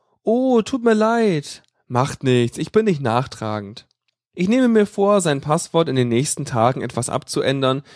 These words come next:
in etwas, worauf er nicht so schnell kommen dürfte. „Ähm, ich weiß nicht, wie ich einen Pfeil umbenennen kann“, sagt er. „Oh Gott, äh, Moment, es ist ja Zahltag, nicht?“ Also bin ich guter Laune.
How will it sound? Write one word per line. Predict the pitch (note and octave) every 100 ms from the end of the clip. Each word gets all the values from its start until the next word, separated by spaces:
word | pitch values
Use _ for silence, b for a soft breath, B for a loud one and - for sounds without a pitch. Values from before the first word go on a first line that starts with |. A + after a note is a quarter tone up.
| B B
in | A3+
etwas, | G#3 G3 F3 F3 D#3
worauf | D3+ C#3+ C#3
er | A#2 B2+
nicht | C3 -
so | D#3
schnell | - B2 C3
kommen | F#3+ E3 A2+
dürfte. | G2+ G#2+ - B2+ - _ _ _ _ -
„Ähm, | F3+ F#3+ G3 F#3
ich | E3+
weiß | D3+ F3+ C#4
nicht, | C4 A3+
wie | A3+
ich | A3+
einen | F#3 F#3+
Pfeil | - G#3+ B3
umbenennen | E3+ D#3+ C#3 C3+ B2+ B2+
kann“, | B2 A2+ A2+ B2+ _ -
sagt | A2 A2 -
er. | G2+ A2+ C3+ _ _ _ _ _
„Oh | C3
Gott, | C3 F#3 D#3 - -
äh, | - - -
Moment, | C#3 C3+ B2+ A#2+ A2+ G#2+ A2
es | D#3
ist | F#3 D#3
ja | A#2+
Zahltag, | - A#2 G#2+ A2 A2 G2 -
nicht?“ | A3+ D#4+ - _ _ _ _ _ -
Also | F3 G3 D3
bin | C#3+
ich | -
guter | B2 D3
Laune. | A#2 G#2 A2 G2+